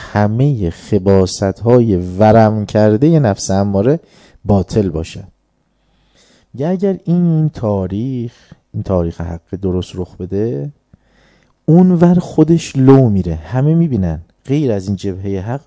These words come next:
هر چی که هست خ-، خباثت‌های ورم کرده نفس اماره است. یعنی لو، این ورم کرده یعنی لو میره.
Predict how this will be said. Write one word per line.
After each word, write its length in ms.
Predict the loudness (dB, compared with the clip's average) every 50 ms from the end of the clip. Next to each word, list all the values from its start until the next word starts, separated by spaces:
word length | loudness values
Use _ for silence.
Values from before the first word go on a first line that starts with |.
| _ -20 -20 _ _ _ _ _
هر 240 | _ -4 -2 -2 -2
چی 220 | -4 -8 -10 -10 -8
که 140 | -8 -6
هست 420 | -6 -4 -4 -4 -4 -6 -10 -16 _ _ _ _ -20 -20 -20 _ _ -20 -20 -20 -20 -20 -14 -6
خ-، 240 | -4 -4 -4 -4 -6
خباثت‌های 1300 | -14 -10 -6 -4 -2 0 0 0 0 -2 -2 -2 -2 -2 -2 -2 -6 -6 -2 0 0 0 0 0 -2 -2
ورم 600 | -4 -4 -2 0 0 2 2 2 0 -2 -4 -6
کرده 360 | -4 -4 -2 -2 -2 -2 -2
نفس 300 | -2 -4 -6 -6 -8 -8
اماره 200 | -8 -8 -8 -8
است. 160 | -10 -12 -10
یعنی 160 | -10 -10 -8
لو، 340 | -8 -10 -10 -8 -6 -6 -6 -8
این 120 | -10 -8
ورم 320 | -6 -4 -4 -4 -4 -6 -8
کرده 300 | -8 -8 -8 -8 -8 -10
یعنی 180 | -10 -10 -8
لو 300 | -4 -2 -2 0 0 -2
میره. 320 | -4 -6 -8 -10 -10 -12